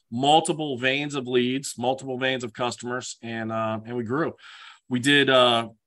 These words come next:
did just over seven figures in twenty seventeen.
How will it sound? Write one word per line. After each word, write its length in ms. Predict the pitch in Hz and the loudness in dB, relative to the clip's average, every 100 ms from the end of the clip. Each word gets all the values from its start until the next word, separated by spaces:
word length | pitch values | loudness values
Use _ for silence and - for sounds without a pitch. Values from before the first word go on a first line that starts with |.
| _ | _
did 160 | 139 120 | -6 -4
just 200 | 147 156 | -4 -2
over 160 | 143 | -2
seven 360 | - 156 139 135 | 0 0 0 -2
figures 340 | 143 139 135 | -4 -4 -4
in 80 | 127 | -6
twenty 280 | 139 135 123 | -6 -4 -4
seventeen. 760 | 139 127 123 139 139 151 139 | -2 -4 -4 -4 -2 -2 -6